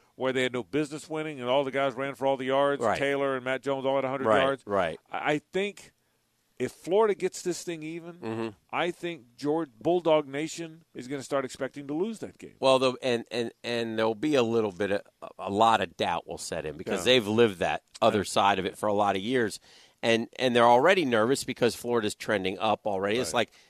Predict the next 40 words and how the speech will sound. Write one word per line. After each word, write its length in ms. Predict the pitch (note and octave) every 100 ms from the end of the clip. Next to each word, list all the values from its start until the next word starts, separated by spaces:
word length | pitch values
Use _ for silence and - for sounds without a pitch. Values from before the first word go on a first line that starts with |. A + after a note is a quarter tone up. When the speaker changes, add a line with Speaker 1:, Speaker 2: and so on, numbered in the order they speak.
| _
Speaker 2:
have 120 | -
they 100 | G2
already 300 | C3+ D3 C3
caught 280 | A#2+ - G2+
us 160 | C#3+ -
already? 440 | G#2 F2 G2+ E3+
Speaker 1:
Well, 180 | A2+ A2+
and 120 | C#3+
Speaker 2:
And 80 | C3+
he 80 | D3
hasn't 260 | F#3+ D#3 A#2
even 140 | B2
gotten 260 | A#2 B2+ B2
the 60 | A2+
big 220 | A#2 A2
players 400 | A#2 F3 A#3 -
yet. 160 | F#2 - _ -
What's 180 | D3+
Speaker 1:
and 40 | -
Speaker 2:
gonna 100 | D3+
happen 280 | D3 D3 C#3
if 120 | G#2+
that 180 | D#3+ A#3+
happens? 160 | G2 A2 G2
Speaker 1:
Correct. 280 | G2 E2+ E2+
And 120 | G#2+
Speaker 2:
Right. 120 | G2+ D2+
Speaker 1:
I'll 60 | -
t-, 40 |
and 80 | G2+
I'll 80 | G#2+
tell 200 | - D#3+
you, 120 | D3+
Dan, 380 | A#2 A2 G2+ G2 _ _ _ _ _ _ _ _ _
Dan 280 | F#2+ D3 F3+
Mullen 320 | C3 A2+ G2+
is 120 | F2+ -
freaking 520 | - G2+ F#2+ F2+ D#2
smart. 480 | - E2+ D2 C2+ -
Speaker 2:
Mm-hmm. 300 | A2 A2+